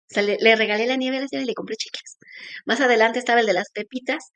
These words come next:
le regalé los chicles y le compré pepitas. Ah, más adelante estaba el de la fruta, le regalé fruta, y, y le regalé las pepitas y le compré fruta. Y así fui haciéndoles, les compraba y les regalaba algo.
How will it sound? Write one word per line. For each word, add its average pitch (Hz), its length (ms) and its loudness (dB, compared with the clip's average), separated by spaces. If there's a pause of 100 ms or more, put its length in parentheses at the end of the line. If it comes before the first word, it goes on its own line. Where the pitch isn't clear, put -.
(280)
le 180 120 -2
regalé 175 320 -6
los 262 140 -4
chicles 269 420 -6
y 170 40 -6
le 180 80 -6
compré 208 280 -10
pepitas. - 680 -6 (520)
Ah, - 120 -10
más 214 160 -6
adelante 220 320 -2
estaba 233 160 0
el 226 60 0
de 220 60 4
la 233 160 2
fruta, 269 440 0 (680)
le 202 160 2
regalé 170 320 -2
fruta, 294 500 0 (680)
y, - 320 -20
y 214 260 2
le 220 160 8
regalé 220 260 2
las 247 120 -6
pepitas 262 320 -2
y 254 40 -6
le - 60 -8
compré 233 220 -4
fruta. 269 180 4
Y 262 80 8
así 269 220 6
fui 339 140 4
haciéndoles, 320 460 2
les 202 120 -2
compraba 320 500 6
y 240 60 0
les 202 120 -2
regalaba 185 360 2
algo. - 120 -4